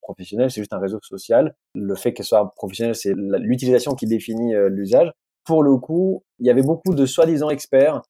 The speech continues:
qui n'avaient même pas téléchargé l'appli, mais qui parlaient de TikTok. Et je me dis, ok, donc il y a un nouveau créneau, il faut s'y intéresser, sauf que j'ai pas envie de nouveau de reparler de marketing et de communication face caméra sur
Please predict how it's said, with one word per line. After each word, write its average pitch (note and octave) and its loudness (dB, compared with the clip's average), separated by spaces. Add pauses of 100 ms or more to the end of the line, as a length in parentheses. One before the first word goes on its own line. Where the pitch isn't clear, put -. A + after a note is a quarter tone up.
(180)
qui G#2 -4
n'avaient G#2+ 2
même B2 2
pas C#3+ 4
téléchargé C3 2
l'appli, A#2+ 0
mais C#3 -2
qui C#3 -8
parlaient C3+ 4
de B2+ 0
TikTok. A#2 -4
Et - -18
je G2+ -10
me A2+ -6
dis, C3 -4
ok, B2+ 0 (240)
donc G#2+ -8
il G#2+ 0
y - 4
a G2+ 0
un G2 -2
nouveau B2+ 2
créneau, C3+ 2
il A#2 -2
faut B2 -4
s'y - -2
intéresser, A2+ 2
sauf D3+ -12
que B2 -6
j'ai A2 -6
pas D3 -2
envie C#3 -4
de B2 -4
nouveau B2 -4
de A2 -4
reparler B2 -2
de A#2 -2
marketing B2+ -4
et A2+ 2
de A2 -2
communication A2+ -6 (240)
face C#3 0
caméra A#2+ 4
sur C3+ -2